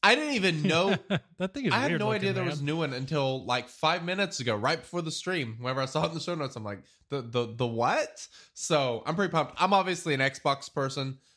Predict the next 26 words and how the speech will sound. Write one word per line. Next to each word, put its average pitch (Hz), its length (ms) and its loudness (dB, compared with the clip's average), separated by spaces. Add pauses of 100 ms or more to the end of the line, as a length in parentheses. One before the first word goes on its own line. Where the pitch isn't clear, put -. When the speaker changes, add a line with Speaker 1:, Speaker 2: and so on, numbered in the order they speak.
(100)
Speaker 1:
Um, 131 260 2
I - 80 -2
know 165 160 4
I've 135 80 -2
mentioned 127 340 -6
this 113 160 -4
before, 110 640 -4
but, 104 460 0
um, 101 300 -8 (180)
if - 80 -12
you 147 60 -4
guys 143 200 4
ever 127 140 -2
wanna 113 180 -4
play 120 160 -2
some 98 180 -12
Call 131 340 -2
of 95 100 -6
Duty 127 280 -2
or 95 100 -6
something, 95 580 -10 (560)
hit 135 200 -4
me 117 160 0
up. 117 380 -2
Um, 98 460 -4 (160)
my 107 240 -2